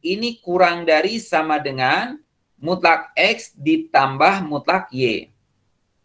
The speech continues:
Ya, ini ketaksamaan segitiga ini secara geometris mengatakan kalau misalnya ini di segitiga siku-siku ya, dengan panjang apa namanya, eh,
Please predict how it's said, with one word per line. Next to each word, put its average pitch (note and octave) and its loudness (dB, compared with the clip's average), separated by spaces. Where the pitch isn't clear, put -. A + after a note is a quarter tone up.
Ya, B2 -2
ini G3+ 2
ketaksamaan E3+ 4
segitiga D#3+ 0
ini E3+ 0
secara D3+ 4
geometris D3 -2
mengatakan C#3+ 0
kalau C#3 4
misalnya C#3 -2
ini C3+ -12
di C3 -4
segitiga C3 0
siku-siku B2+ 0
ya, F#3 4
dengan C3+ 0
panjang B2+ 4
apa C#3 -2
namanya, D3+ -4
eh, A2+ 8